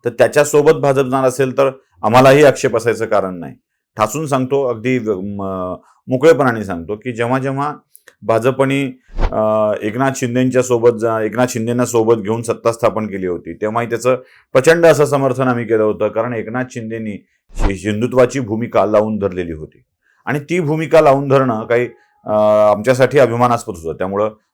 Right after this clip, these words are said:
भाजपच्या मागे भक्कमपणे हिंदू म्हणून उभा राहत, "बटेंगे तो कटेंगे, एक है तो सेफ है," असे नारे भाजपनेच दिलेले, स्वीकारत सकल हिंदू समाज यांच्या मागे उभा राहिला होता.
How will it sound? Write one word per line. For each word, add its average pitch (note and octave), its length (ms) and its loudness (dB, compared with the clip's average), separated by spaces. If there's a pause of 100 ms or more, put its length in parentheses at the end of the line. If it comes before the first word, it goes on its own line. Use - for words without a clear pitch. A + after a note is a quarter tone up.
भाजपच्या A2+ 520 0
मागे A#2 320 0
भक्कमपणे B2 680 -2
हिंदू G#2+ 380 -4
म्हणून B2 220 -2
उभा A2 260 0
राहत, G#2+ 260 0 (420)
"बटेंगे A#2+ 400 0
तो B2 120 -2
कटेंगे, A#2 460 -4
एक A2+ 320 -4
है A#2 80 2
तो A#2 140 -6
सेफ C3+ 340 -2
है," F2+ 120 0
असे F#2 220 -4
नारे A2 380 0 (280)
भाजपनेच B2+ 720 0
दिलेले, A2+ 420 0
स्वीकारत A2 600 2 (400)
सकल D3 300 2
हिंदू C3+ 300 2
समाज A2+ 420 0
यांच्या G#2+ 260 -4
मागे A#2 220 -2
उभा C#3 240 -2
राहिला C2+ 240 -6
होता. - 260 -20